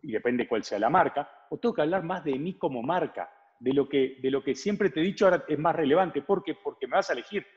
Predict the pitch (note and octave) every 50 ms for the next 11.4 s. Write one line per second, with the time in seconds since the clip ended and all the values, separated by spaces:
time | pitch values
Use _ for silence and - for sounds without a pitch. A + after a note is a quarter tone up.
0 | _ _ _ - A3+ A3+ G#3+ A3+ A#3+ - - - C#3 - - D3+ C3 A#2 - C3+
1 | A#2+ - - B2 - C3+ B2+ B2 B2 B2 - G#3 A3+ G3 C#3 G#2 F2+ - _ _
2 | _ _ - - C#3+ G3 G#3+ G3+ - D#3 C#3 - D#3+ D#3+ D3 B2+ A#2+ - - E3
3 | E3 E3 E3 D#3 D3+ C3+ - E3+ D#3 C#3 A#2 G#2 - - - _ _ _ _ -
4 | - A#2+ C#3 D#3 D3+ C#3 B2+ D#3+ D#3 D3 C#3+ C#3+ C3+ B2+ C3+ D3+ C#3 A#2 A2+ A#2
5 | - - _ _ _ _ - G2+ D3 D#3+ F3+ D#3 C3+ A#2+ - D#3 D#3 D3 B2 -
6 | - E3 D#3 - E3 C#3 C3+ - - B2+ - - D#3 C#3+ D3 C#3+ D3+ D3 C3 B2
7 | D3+ F3+ - - _ _ _ _ _ _ - A2+ - - A2 A2 C#3+ D#3+ D#3 D#3+
8 | C#3 C3 B2 C3+ C#3 D#3 F#3 G3 - - - - - _ - C#3+ C#3 C3 - C#3
9 | C3+ C3+ C3 C3+ C#3+ C#3+ C#3 C#3 C3+ C#3 C3 - - B2 A#2+ B2 B2 C#3 D3 C3+
10 | - - B2+ A2+ G#2+ G#2 G#2+ - C#3+ C#3 C#3+ C3 C3 C#3 C#3+ C#3+ - C3 B2 A#2
11 | - C3+ D3 E3+ F3+ G3 D#3+